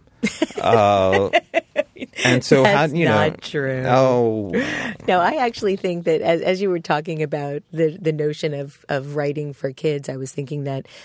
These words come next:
Speaker 1: the book actually reminds me a bit of The Wizard of Oz, where there's really something in it for anybody at any age.
Speaker 2: Well, that also, uh, quite honestly, was the goal. I mean, I think, you know, my agent was like, "God, I learned things in here that I didn't know." And, and, uh,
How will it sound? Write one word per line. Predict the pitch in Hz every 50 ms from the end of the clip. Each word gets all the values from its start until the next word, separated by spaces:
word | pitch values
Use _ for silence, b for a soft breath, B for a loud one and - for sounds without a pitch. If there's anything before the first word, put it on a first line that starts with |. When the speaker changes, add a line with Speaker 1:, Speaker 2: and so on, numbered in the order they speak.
| B B
Speaker 1:
the | - 170
book | 156 196 -
actually | 175 160 156 - - 151 147
reminds | 143 143 143 139 143 139 143 139 -
me | - 151 147
a | 143
bit | 131 123 - 151 143 143
of | 143 139 139 139 139 139
The | 151 147
Wizard | 147 147 135 143
of | 139 120
Oz, | 135 131 127 127 131 143 - -
where | - 147
there's | 143 147 135 156
really | 185 208 214
something | - - 185 165 151 165 156
in | 151 147
it | 143 151 -
for | - - -
anybody | - 143 147 156 151 135 143 135 139 139 139
at | 131 123
any | - 139 135 131 135 - -
age. | - 131 131 139 143 131 - - - - -
Speaker 2:
Well, | 175 165 156 139
that | 151 147 151 147
also, | 127 131 135 - - 131 117 107 107
uh, | - 95 110 110 - - - - - -
quite | - 123 110 107
honestly, | 104 104 98 101 - - 101 98
was | 92 92 90 92 82
the | 98
goal. | 95 101 90 85 69 50 - - 98
I |
mean, | 107 113 110 110 110
I | 110 110
think, | - - 127 113 104 104 - - - _ _ _
you | - 113
know, | 107 92
my | 90 92 -
agent | - 113 127 - - -
was | 92 -
like, | 90 87 -
"God, | - 175 226
I | 170 - - 220 -
learned | - 165 110 95 92 -
things | - - 98 90 85 87 87 92
in | 87
here | 87 87 92 87 92
that | 92 95 95
I | 101 101
didn't | 92 101 101 95 85
know." | 95 123 160 - - 92 - 87
And, | 92 92 92 98 - -
and, | 107 107 101 98 98 101 101 98 92 87
uh, | 101 98 95 92 92 90 92